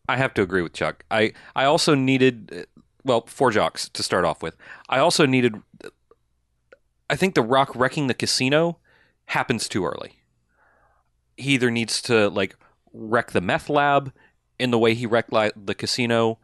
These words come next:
with all the dudes there, or he needs to, um, wreck the casino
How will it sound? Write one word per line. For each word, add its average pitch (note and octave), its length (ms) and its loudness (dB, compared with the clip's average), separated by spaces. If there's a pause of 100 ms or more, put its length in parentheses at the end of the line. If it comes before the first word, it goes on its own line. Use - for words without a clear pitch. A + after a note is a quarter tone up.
(520)
with G#2+ 460 -2 (420)
all B2 220 2
the A2 100 -8
dudes A#2+ 300 2
there, D#2+ 320 -4 (260)
or A#2 280 4
he A#2+ 180 -4
needs G#2+ 380 -4
to, G2 460 -2 (680)
um, E2 560 -4 (100)
wreck A2 260 -2
the - 80 -12
casino C#2+ 580 -8